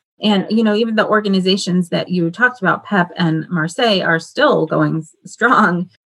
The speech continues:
Speaker 1: to
Speaker 2: Yeah.
Speaker 1: this day. They're still out there. Lots of programs come and go, but it, it's really amazing that y-, your foundational work with pep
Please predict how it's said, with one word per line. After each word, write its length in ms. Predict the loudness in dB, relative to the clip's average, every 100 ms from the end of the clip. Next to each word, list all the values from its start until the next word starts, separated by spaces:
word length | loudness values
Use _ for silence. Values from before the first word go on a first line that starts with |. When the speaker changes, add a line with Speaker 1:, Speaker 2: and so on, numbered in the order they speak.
| -4
Speaker 1:
to 80 | 0
Speaker 2:
Yeah. 40 |
Speaker 1:
this 280 | 0 -2 0
day. 560 | 2 4 2 2 -2 -6 _
They're 220 | -4 -2
still 240 | -4 -4 -2
out 160 | -2
there. 100 | -2
Lots 240 | 0 0 -2
of 60 |
programs 380 | -4 -2 0 -2
come 140 | -2 -2
and 120 | 0
go, 240 | 2 2 4
but 180 | 0 0
it, 200 | 0 -2
it's 140 | 0
really 240 | 2 4
amazing 480 | 4 2 0 0 0
that 200 | 0 -4 -2
y-, 280 | -2 -2 -2
your 300 | 0 0 0
foundational 720 | -2 0 2 0 0 0 2
work 240 | 2 0 0
with 240 | -4 -4
pep 380 | -4 -2 -2